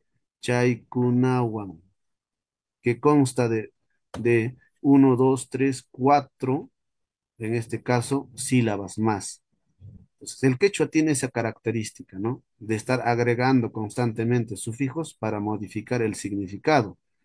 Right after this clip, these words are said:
Por eso, con una sola palabra quechua, tú puedes haber traducido hasta cuatro palabras castellanas. Esa es la característica.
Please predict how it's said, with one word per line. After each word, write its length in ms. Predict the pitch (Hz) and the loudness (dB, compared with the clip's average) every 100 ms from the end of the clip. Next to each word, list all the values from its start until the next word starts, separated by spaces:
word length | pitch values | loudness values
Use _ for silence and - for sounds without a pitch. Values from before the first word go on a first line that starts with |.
| _ _ _ | _ _ _
Por 140 | 113 117 | 0 2
eso, 240 | 120 127 | 2 0
con 140 | 110 110 | 0 0
una 220 | 123 131 | 2 2
sola 360 | 139 147 147 151 | 0 0 0 0
palabra 580 | 151 156 147 165 165 - - _ _ _ _ _ | 2 4 2 0 -4 -14 -20 _ _ _ _ _
quechua, 540 | 170 165 - 165 202 - _ - | 2 2 2 -2 -2 -6 _ -6
tú 180 | 139 127 | -4 0
puedes 440 | 143 131 131 - | 0 0 -2 -4
haber 340 | 117 123 131 123 _ | -2 0 -2 -6 _
traducido 800 | 117 117 113 110 135 127 127 127 | -4 -2 -4 2 4 4 2 -4
hasta 420 | 110 104 - 104 - | -8 -8 -8 -12 -4
cuatro 500 | 139 156 - 113 98 | 2 2 2 -4 -4
palabras 720 | 107 113 113 107 98 - - _ _ | 0 2 2 0 -6 -10 -16 _ _
castellanas. 840 | 95 98 - 98 101 90 85 - _ _ _ _ - | -6 -6 -4 -2 -2 -4 -8 -16 _ _ _ _ 0
Esa 220 | 160 139 | 2 4
es 160 | 127 - | 2 0
la 140 | 107 | -4
característica. 880 | 110 107 - 107 117 113 - - - | -2 -4 -4 -2 -2 -2 -8 -18 -20